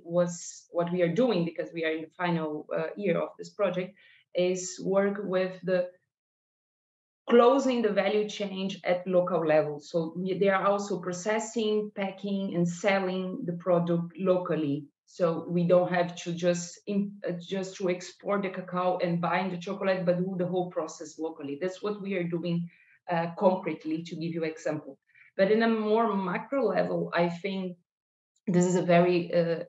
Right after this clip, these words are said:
uh, structured issue from, from that operates from global level. So it's not that simple. I think there is those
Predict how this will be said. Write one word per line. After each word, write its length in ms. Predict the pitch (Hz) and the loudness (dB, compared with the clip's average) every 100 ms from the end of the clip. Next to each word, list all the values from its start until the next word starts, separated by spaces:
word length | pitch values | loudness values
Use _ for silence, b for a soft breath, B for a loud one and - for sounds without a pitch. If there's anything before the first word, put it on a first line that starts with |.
| - | -6
uh, 120 | 170 175 - _ _ _ _ _ _ | -4 -4 -12 _ _ _ _ _ _
structured 800 | - - 269 269 - 175 160 151 | -16 2 4 4 2 2 2 2
issue 760 | 170 - 170 170 - 170 180 175 | -6 -2 0 0 -2 0 0 0
from, 420 | - 170 - - _ - | -2 -2 -2 -8 _ -6
from 220 | 170 170 | -2 2
that 240 | 170 170 | 2 0
operates 460 | 180 175 170 165 160 | -4 0 4 4 2
from 220 | - 160 | -6 -2
global 260 | 170 165 156 | 0 0 2
level. 200 | 147 147 | 0 -2
So 160 | 175 | -2
it's 160 | 170 165 | -2 -2
not 220 | 185 170 | -2 0
that 160 | 170 170 | 0 -4
simple. 320 | - 170 156 | -2 -2 0
I 100 | - | -2
think 260 | - 190 180 | -2 -4 0
there 140 | 170 | 2
is 280 | 180 180 - B B B B B B | 2 0 -8 B B B B B B
those 500 | 180 185 185 175 - | 2 4 4 0 -6